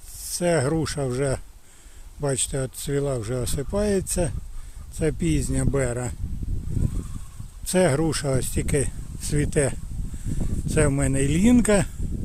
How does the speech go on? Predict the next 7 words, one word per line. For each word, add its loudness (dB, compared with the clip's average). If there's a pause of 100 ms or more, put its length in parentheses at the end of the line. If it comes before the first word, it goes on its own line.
(420)
Ну, -2
теж 4
непогана 2
груша. -2 (140)
Вона 0 (340)
кожен 4
рок, 2